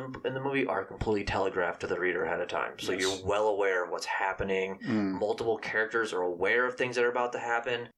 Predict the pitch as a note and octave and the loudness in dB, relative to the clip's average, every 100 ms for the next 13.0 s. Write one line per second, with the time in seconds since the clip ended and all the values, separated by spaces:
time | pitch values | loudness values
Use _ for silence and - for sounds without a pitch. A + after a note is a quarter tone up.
0 | _ - - G#2+ G2+ G2+ G#2+ A#2 A#2 A#2 | _ -4 0 0 0 0 0 0 0 0
1 | G#2 - G#2+ G#2 G#2+ - - - - G#2+ | 2 2 2 2 0 0 -2 -2 0 0
2 | G#2+ G#2 G2+ G2 G2 F#2 - G#2 G2+ F#2 | 2 2 2 0 0 -2 0 0 0 0
3 | F#2+ - - - _ _ - G2 G2+ A2 | 0 -2 -6 -10 _ _ -10 -2 2 2
4 | B2 D3+ D3+ - G#2+ G2+ G2 G2+ - G2+ | 2 2 2 0 -2 0 0 -2 0 0
5 | F#2 A#2 C3 D3 D3+ D#3 D#3 E3 E3 E3+ | 2 0 0 0 2 0 0 0 2 2
6 | E3+ F3 E3+ - _ - A#2 A#2 G#2+ G#2+ | 4 2 0 -6 _ -4 -2 0 -2 0
7 | - G#2+ G#2+ G2 G2 G2 G2 F#2+ F#2 F2+ | 0 0 2 2 2 0 -2 0 0 0
8 | - F2+ - F2+ - F#2+ G2 F#2+ F#2 F#2+ | -2 -2 -4 -6 -2 0 0 -2 0 0
9 | G2+ C3 C#3 C3+ _ - A2+ G2+ G2+ G2 | -2 -4 -8 -16 _ -6 -2 0 0 0
10 | G2 F#2+ F#2 - G#2 G2+ G2 G2 - _ | 0 -2 -4 -2 0 2 2 2 -2 _
11 | - A3+ G#3+ E3 D3 G#2 A2 G#2+ G#2 - | 0 0 2 2 2 0 -6 -4 -6 -4
12 | G#2+ - B2+ A2 A2+ G#2 G2 G2 G2 F#2+ | -2 2 2 2 0 0 2 2 2 -2